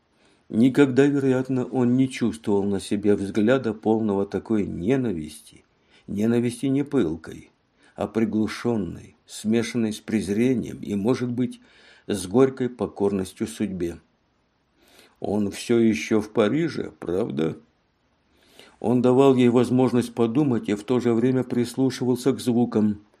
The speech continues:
доносившимся с лестницы. "Если бы его не было в Париже, вы бы не волновались и не поставили бы горшок на окно,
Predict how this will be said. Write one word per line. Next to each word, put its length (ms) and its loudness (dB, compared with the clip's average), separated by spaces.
доносившимся 920 0
с 120 -8
лестницы. 640 -4
"Если 520 -4
бы 220 2
его 260 4
не 180 2
было 280 2
в 100 -8
Париже, 680 0
вы 280 -4
бы 160 2
не 140 6
волновались 1080 2
и 100 2
не 140 8
поставили 680 2
бы 200 -2
горшок 580 2
на 200 -2
окно, 420 -10